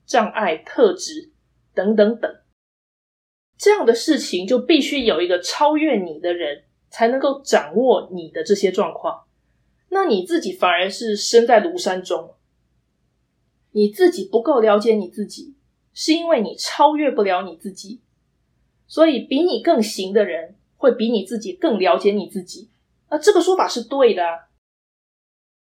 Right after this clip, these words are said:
所以欧洲人发现美洲，你说这是西方本位主义，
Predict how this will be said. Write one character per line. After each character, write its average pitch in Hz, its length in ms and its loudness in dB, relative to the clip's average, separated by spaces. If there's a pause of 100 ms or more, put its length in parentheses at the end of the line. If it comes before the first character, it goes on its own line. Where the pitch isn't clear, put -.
(140)
所 254 220 4
以 240 360 0
欧 302 160 6
洲 320 200 4
人 185 220 0
发 233 160 0
现 240 180 0
美 160 160 -12
洲， 180 440 -2 (220)
你 220 100 -2
说 359 180 4
这 359 80 4
是 339 140 2
西 277 240 -6
方 285 200 2
本 - 180 -8
位 196 120 2
主 160 260 -10
义， 180 220 -18